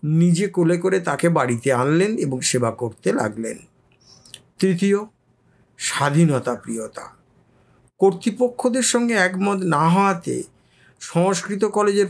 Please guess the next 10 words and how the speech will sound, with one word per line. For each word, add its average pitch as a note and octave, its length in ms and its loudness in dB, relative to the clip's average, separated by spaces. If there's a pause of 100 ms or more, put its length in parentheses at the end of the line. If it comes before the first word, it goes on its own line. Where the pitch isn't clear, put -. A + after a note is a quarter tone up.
প্রধান F#3+ 420 2
অধ্যক্ষের F3 720 0
কাজ C#3 480 0 (220)
ছেড়ে B2 300 0
দিলেন। A2 320 -6 (920)
চতুর্থ, C#3 480 0 (1040)
লোক F3+ 240 2
অপেক্ষা G#3+ 500 0
করতেন E3+ 500 0
না। A2 240 -2